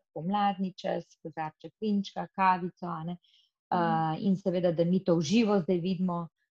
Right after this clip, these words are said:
Speaker 1: kako to izgleda, pogled z Ljubljanskega gradu, kako izgleda utrip na Prešernovem trgu, ne vem, Piranu, Tartini, a ne, tako, a veste,
Speaker 2: Mhm.
Speaker 1: da, da pač dejansko on nekako že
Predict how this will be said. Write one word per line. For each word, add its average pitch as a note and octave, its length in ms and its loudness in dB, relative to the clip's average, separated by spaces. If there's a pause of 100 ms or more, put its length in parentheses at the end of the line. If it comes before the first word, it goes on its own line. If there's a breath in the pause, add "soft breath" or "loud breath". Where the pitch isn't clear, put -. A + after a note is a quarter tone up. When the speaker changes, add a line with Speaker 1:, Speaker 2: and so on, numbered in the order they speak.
Speaker 1:
kako F3+ 240 -8
to F#3 140 -4
izgleda, E3+ 440 -4
pogled E3 380 -4
z E3+ 60 -12
Ljubljanskega D#3+ 760 -6
gradu, D#3 540 -6 (360)
kako E3+ 300 -4
izgleda E3 440 -4
utrip E3+ 460 -2
na E3+ 160 -8
Prešernovem D#3 760 -8
trgu, D3+ 580 -6 (360)
ne C#3+ 120 -6
vem, C#3 380 -6
Piranu, D#3 800 4
Tartini, D3+ 800 -4
a E3+ 100 -2
ne, G3+ 120 2
tako, B3+ 200 -2
a - 120 -4
veste, D4 260 2
Speaker 2:
Mhm. G#3 120 -2
Speaker 1:
da, A#3+ 180 2
da B3 200 2
pač B3+ 240 -2
dejansko A#3 800 2 (380)
on B3+ 300 8
nekako C4 500 4
že C4 560 4